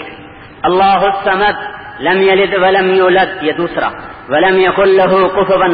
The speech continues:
احد، یہ تیسرا۔ ساری دنیا کو چھوڑو، ابھی تو مسلمان اللہ کو بھول گیا، ابھی تو اپنوں کو جا کے ہم نے بتانا ہے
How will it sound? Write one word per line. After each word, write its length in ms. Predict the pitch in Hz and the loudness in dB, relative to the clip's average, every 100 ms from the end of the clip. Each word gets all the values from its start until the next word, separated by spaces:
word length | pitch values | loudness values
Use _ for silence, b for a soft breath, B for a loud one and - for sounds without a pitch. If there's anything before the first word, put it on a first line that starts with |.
| 175 | 0
احد، 260 | 196 196 190 160 | 0 0 -2 0
یہ 120 | 175 202 | -2 0
تیسرا۔ 400 | 214 - 160 110 - - B B - | -2 0 -2 -2 -6 -12 B B -6
ساری 300 | 165 185 202 190 | 0 2 2 0
دنیا 300 | 196 208 208 | -2 0 0
کو 240 | 202 196 165 - - - - | 0 -2 -2 -10 -14 -14 -2
چھوڑو، 260 | 190 208 | 2 2
ابھی 240 | 220 202 220 | 2 2 0
تو 120 | 220 | 0
مسلمان 920 | 208 208 190 185 185 190 202 196 180 - - - | 0 0 0 2 2 2 2 0 -4 -6 -12 -6
اللہ 300 | 160 170 170 160 | -2 2 2 0
کو 100 | 156 | -2
بھول 300 | 135 151 139 | 0 0 0
گیا، 300 | 131 127 131 127 110 98 - - - 135 | 0 2 2 2 0 -4 -10 -14 -14 -6
ابھی 140 | 170 | -2
تو 100 | 170 | 0
اپنوں 320 | 170 185 190 | 0 0 -2
کو 120 | 170 | 0
جا 180 | 160 156 | 0 0
کے 140 | 156 147 | 0 -4
ہم 160 | 147 | -2
نے 140 | 147 139 | -2 -2
بتانا 500 | 135 135 147 147 139 | -2 0 0 0 0
ہے 280 | 131 120 | 0 -2